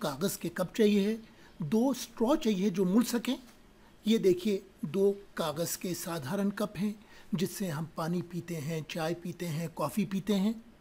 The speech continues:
बिल्कुल साधारण से कप। ये कटर है, दो ऐसी स्ट्रॉ हैं मुड़ने वाली, बेंडेबल स्ट्रॉ, एक कैंची और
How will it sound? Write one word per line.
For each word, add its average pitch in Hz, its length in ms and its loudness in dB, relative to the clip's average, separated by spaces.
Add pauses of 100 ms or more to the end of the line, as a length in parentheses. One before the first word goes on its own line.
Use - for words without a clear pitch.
(760)
बिल्कुल 339 360 6
साधारण 151 460 -2
से - 160 -8
कप। - 640 -12
ये 226 140 4 (200)
कटर 202 300 -2
है, 190 160 -2 (500)
दो 247 320 4
ऐसी 208 380 0
स्ट्रॉ 202 360 -2
हैं 185 180 2
मुड़ने 247 360 8
वाली, 143 300 -2 (200)
बेंडेबल 202 540 6
स्ट्रॉ, - 280 0 (680)
एक 233 300 6 (200)
कैंची 254 400 0 (340)
और 214 180 4